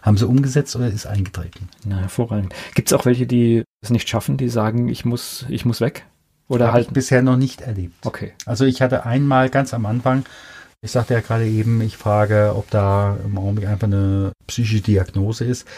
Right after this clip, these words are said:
Speaker 1: Da hatte ich mal eine Teilnehmerin, die wusste das vorher aber auch nicht.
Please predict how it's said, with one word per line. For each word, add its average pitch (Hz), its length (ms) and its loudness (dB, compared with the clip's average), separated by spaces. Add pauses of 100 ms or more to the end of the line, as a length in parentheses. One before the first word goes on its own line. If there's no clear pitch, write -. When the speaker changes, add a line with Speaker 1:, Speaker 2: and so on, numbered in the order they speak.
(220)
Speaker 1:
Da 104 140 0
hatte 113 220 0
ich - 160 -6
mal 110 240 4
eine 110 240 2
Teilnehmerin, 107 760 2
die 101 140 2
wusste 107 220 0
das 98 160 0
vorher 104 280 2
aber 92 300 -2
auch 101 160 -2
nicht. 113 300 -2